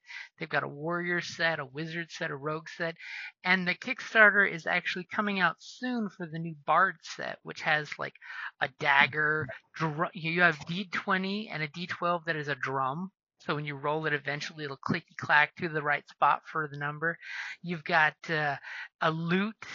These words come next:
you've got a, uh, tragedy and comedy mask for the D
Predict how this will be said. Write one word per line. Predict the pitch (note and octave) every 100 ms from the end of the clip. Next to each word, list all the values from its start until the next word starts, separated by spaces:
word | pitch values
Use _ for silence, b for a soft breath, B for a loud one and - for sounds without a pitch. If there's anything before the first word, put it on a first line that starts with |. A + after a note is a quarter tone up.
| -
you've | F3 E3 D#3
got | F3+ D#3+ D#3+ - -
a, | D#3+ D3+ D3+
uh, | D3 C#3+ C#3+
tragedy | - - E3+ E3+ F#3 E3+ F3+
and | D#3
comedy | - D#3 D#3 D#3+ D3+
mask | C#3+ C#3+ D#3+ F#3 - -
for | D#3+
the | C#3+ D3
D | D#3